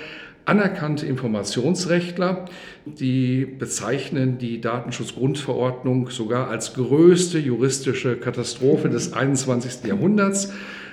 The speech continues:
Andere sprechen von hirnlos und überbordend. Andere sagen,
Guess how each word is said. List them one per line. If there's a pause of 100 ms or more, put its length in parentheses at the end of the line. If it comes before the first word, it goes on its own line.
Andere (180)
sprechen (140)
von
hirnlos
und
überbordend. (240)
Andere
sagen,